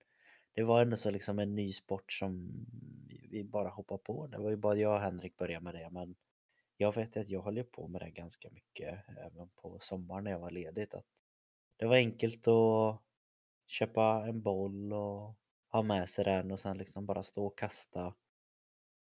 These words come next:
kasta på stranden, och hade man någon som var duktig och kunde lära sig att kasta bollen så blev det att man,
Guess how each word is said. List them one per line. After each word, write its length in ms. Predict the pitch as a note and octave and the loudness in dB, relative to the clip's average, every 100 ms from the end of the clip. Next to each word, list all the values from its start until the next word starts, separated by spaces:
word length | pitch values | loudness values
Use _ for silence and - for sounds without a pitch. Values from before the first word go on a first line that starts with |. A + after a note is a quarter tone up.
| - | 4
kasta 300 | C#3 - A#2 | 4 6 2
på 120 | B2 | 4
stranden, 640 | - B2 A2+ A2 A#2 A2+ | 8 10 8 6 6 8
och 360 | A2+ A2+ A2 A2+ | 6 6 4 4
hade 260 | A#2 A#2 | 2 2
man 180 | G#2+ A2 | 2 2
någon 240 | A2+ G#2+ G#2 | 2 2 0
som 200 | G#2+ G#2 | -2 2
var 320 | G#2 G#2 G2+ | 4 4 2
duktig 380 | G2+ G2+ - G#2 | -2 -8 -8 -8
och 60 | |
kunde 220 | G2+ G2+ | -6 -4
lära 280 | G2+ G2+ G2 | -2 0 -2
sig 100 | G2+ | -4
att 80 | G2+ | -10
kasta 320 | - G2+ - | -10 -10 -8
bollen 540 | G2 G2+ F2 E2 F2+ F#2 | -4 -4 -4 -6 -8 -8
så 120 | F2 | -10
blev 260 | F#2 F#2 E2+ | -6 -6 -6
det 80 | |
att 160 | F2 _ | -12 _
man, 200 | F#2 G2 | -14 -14